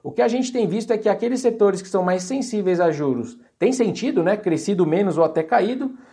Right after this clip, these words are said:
só que aqueles outros setores que respondem mais ao crescimento da renda têm avançado na esteira desse mercado de trabalho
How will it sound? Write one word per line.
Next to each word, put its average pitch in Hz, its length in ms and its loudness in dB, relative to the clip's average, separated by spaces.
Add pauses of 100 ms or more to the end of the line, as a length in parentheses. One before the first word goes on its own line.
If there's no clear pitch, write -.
(120)
só 214 100 -8
que 262 60 -2
aqueles 247 360 0
outros 214 300 4
setores 196 380 0
que 190 100 -6
respondem 214 600 -2
mais 185 200 0
ao 170 80 2
crescimento 175 480 -6
da 185 200 0
renda 175 560 -2 (280)
têm - 120 0
avançado 214 600 4
na 214 80 0
esteira 202 280 -2
desse 196 180 -4
mercado 196 300 0
de 180 60 -10
trabalho 160 540 0